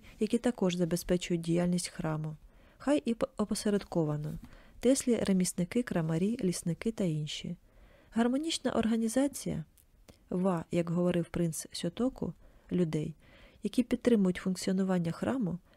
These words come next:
ще один важливий аспект багатовікової традиції стійкості. Задум і конструкція храму Ісе,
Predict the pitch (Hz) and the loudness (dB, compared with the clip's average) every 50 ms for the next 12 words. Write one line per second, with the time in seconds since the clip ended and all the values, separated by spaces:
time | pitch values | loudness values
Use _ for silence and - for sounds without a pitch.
0 | - - - - - 302 311 294 247 262 240 214 208 202 - 214 208 196 190 - | -20 -14 -8 -2 2 4 4 4 4 4 2 2 2 2 2 2 2 2 2 2
1 | - 180 - - - 226 240 - - 185 175 185 185 185 180 180 170 170 - - | 0 -2 -4 -2 -2 -4 -2 -2 -4 -2 0 0 0 0 0 0 -2 -2 0 -2
2 | 170 165 180 202 214 208 - 190 175 160 170 165 - - - 170 170 - - - | 0 0 2 0 0 0 0 0 0 0 0 -4 -4 -4 -4 -4 -4 -4 -4 -4
3 | 170 156 - - 147 151 - - - - 170 - _ _ - - _ _ - - | -4 -4 -2 -4 -6 -6 -6 -10 -14 -14 -14 -16 _ _ -20 -20 _ _ -20 -20
4 | - - - - - - - - - - - - 294 302 294 285 269 - 240 233 | -20 -20 -18 -18 -18 -18 -20 -20 -14 -2 6 8 8 8 6 4 -2 -2 -2 -2
5 | - 240 233 - - 240 233 - - - 208 202 - 220 214 214 208 202 - - | 0 -2 -2 -2 -2 -2 -2 -2 -2 -2 -2 0 0 0 0 2 2 0 0 -2
6 | 196 - - - 233 247 | -4 -4 -4 -4 -4 -4